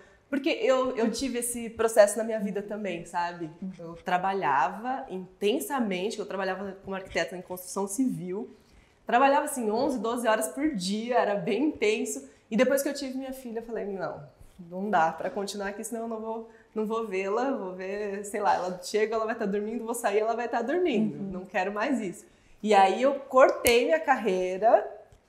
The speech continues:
Speaker 1: tava
Speaker 2: Uau.
Speaker 1: numa posição boa, cortei minha carreira e falei, "Ah, vou dar uma pausa." É,
Speaker 2: Uau.
Speaker 1: e você fez a mesma coisa, né? Pelo que eu
Speaker 2: Uhum.
Speaker 1: percebi, você,
Speaker 2: Sim.
Speaker 1: "É, vou dar um pause na minha carreira, vou dar atenção especial a isso e depois eu volto."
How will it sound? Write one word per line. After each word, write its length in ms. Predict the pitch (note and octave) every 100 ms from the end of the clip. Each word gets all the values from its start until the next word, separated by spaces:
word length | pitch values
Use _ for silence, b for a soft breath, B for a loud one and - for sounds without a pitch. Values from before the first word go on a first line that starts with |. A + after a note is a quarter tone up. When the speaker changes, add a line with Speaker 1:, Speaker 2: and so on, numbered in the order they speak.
| _ -
Speaker 1:
tava 220 | F#3+ F#3
Speaker 2:
Uau. 80 | G3
Speaker 1:
numa 140 | G3+
posição 580 | G3+ A3 G#3+ G#3+ A3 G#3+
boa, 600 | A3 G#3 G#3 G#3 A3+ C#4
cortei 280 | C4 A3+ A3+
minha 100 | A3 G#3+
carreira 500 | G#3+ G#3 G3+ G#3 G#3+
e 60 |
falei, 160 | G#3+ G3+
"Ah, 100 | E3+
vou 140 | F3+
dar 120 | E3+ E3+
uma 180 | F3+
pausa." 520 | - - D#3 C3 - - _ b b b b b b b _ -
É, 220 | F3+ F#3 F3+ E3+ E3+ E3 -
Speaker 2:
Uau. 60 | -
Speaker 1:
e 80 |
você 240 | G#3+ A3 A#3+
fez 180 | A#3+ A3+
a 40 |
mesma 280 | G#3+ G3 G#3+
coisa, 420 | G#3+ G3+ E3+ D#3+
né? 140 | D#3+ E3
Pelo 200 | F3+ G#3+
que 60 |
eu 40 | G#3
Speaker 2:
Uhum. 40 |
Speaker 1:
percebi, 440 | - F#3+ G3 D#3+ C#3
você, 320 | C3+ - C#3+ C#3+ _ - -
Speaker 2:
Sim. 100 | -
Speaker 1:
"É, 140 | F3 D3
vou 220 | D3 E3
dar 180 | D#3+ D#3+
um 120 | F#3
pause 400 | - F#3 F3 G3+
na 60 | G3+
minha 160 | G3
carreira, 760 | G3 F#3+ F#3 E3 E3+ F3+ G#3+ A3+
vou 460 | F#3+ F#3 G#3 G#3 - B B B -
dar 220 | F#3 G3+
atenção 480 | G3+ A3 A3+ A#3 G#3
especial 580 | G#3 G3 F#3+ - F3+ F#3
a 120 | F#3
isso 500 | G3+ A#3+ C4+ - D#4
e 60 | D4
depois 380 | E4 F4+ F#4
eu 160 | F4+ F#4+
volto." 500 | A#3 F#3+ D#3+ D3+ -